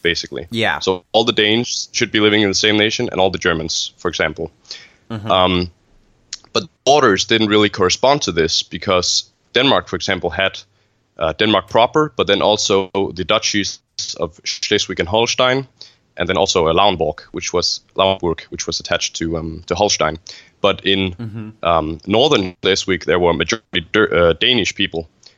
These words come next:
Speaker 1: But in southern Schleswig, it was majority German, and then all the way down, just Germans
Speaker 2: Yeah.
Speaker 1: all over the place. So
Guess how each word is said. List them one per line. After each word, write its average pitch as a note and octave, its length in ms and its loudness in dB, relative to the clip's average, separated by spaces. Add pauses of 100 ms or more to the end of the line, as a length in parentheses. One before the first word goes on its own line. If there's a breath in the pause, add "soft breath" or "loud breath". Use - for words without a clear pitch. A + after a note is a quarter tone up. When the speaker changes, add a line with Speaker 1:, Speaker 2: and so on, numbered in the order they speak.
(240 soft breath)
Speaker 1:
But F#2+ 100 2
in F2+ 240 0
southern A#2+ 380 2
Schleswig, F#2+ 600 -4
it E2+ 120 -8
was F2 480 -6
majority F2 400 0
German, G#2 380 2
and F2+ 100 0
then F2+ 140 0
all G2+ 200 4
the G2+ 80 -2
way F#2 140 4
down, E2+ 260 2
just - 320 -6 (180)
Germans G2 420 0
Speaker 2:
Yeah. A#2+ 100 2
Speaker 1:
all F2+ 100 2
over E2+ 140 2
the E2 80 -12
place. E2+ 540 2
So G2+ 340 0